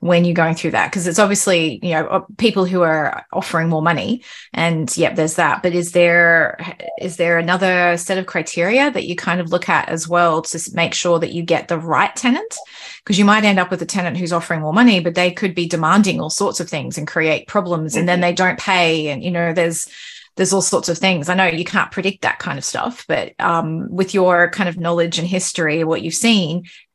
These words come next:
Speaker 1: how, how do you assess thirty different applications <laughs> for one property?
Speaker 2: Yeah, it's, um, it's a tough process, but we do a thorough process. So we begin to,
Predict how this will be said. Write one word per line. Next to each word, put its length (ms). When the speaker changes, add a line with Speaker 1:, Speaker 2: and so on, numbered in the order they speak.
Speaker 1:
how, 680
how 260
do 80
you 100
assess 520
thirty 340
different 400
applications 920
<laughs> 40
for 140
one 160
property? 460
Speaker 2:
Yeah, 260
it's, 320
um, 420
it's 180
a 100
tough 300
process, 460
but 280
we 160
do 180
a 80
thorough 480
process. 480
So 680
we 140
begin 480
to, 460